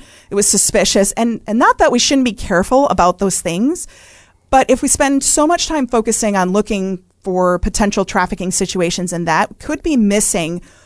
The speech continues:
uh, the recruitment process that could be going on in our own homes. So one of the cases that, um, one of the survivors that I've worked with, her name was Teresa Flores,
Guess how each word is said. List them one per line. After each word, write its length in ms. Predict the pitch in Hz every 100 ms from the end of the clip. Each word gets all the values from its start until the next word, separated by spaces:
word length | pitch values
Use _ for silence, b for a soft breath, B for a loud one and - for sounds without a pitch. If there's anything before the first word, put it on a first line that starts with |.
| b b b
uh, 220 | 190 170 160
the 140 | 202
recruitment 500 | 233 226 277 - 202
process 380 | - 185 196 180
that 140 | 170
could 200 | - 285
be 120 | 294
going 260 | 226 214 196
on 180 | 185 180
in 220 | - 226
our 220 | 220 196
own 180 | 185 190
homes. 640 | 185 165 190 - - - - b b b
So 340 | b - 220 208
one 220 | 196 233
of 80 | 285
the 80 | 226
cases 500 | - 196 - 190 180
that, 320 | 170 - -
um, 420 | - - - -
one 160 | - 214
of 60 | 196
the 80 |
survivors 500 | 190 208 180 185 180 175
that 120 | 170
I've 120 | 175
worked 300 | 180 208 -
with, 200 | 139 -
her 120 | 208
name 160 | 196 185
was 140 | 175
Teresa 400 | - 214 202 -
Flores, 500 | 175 175 170 160 175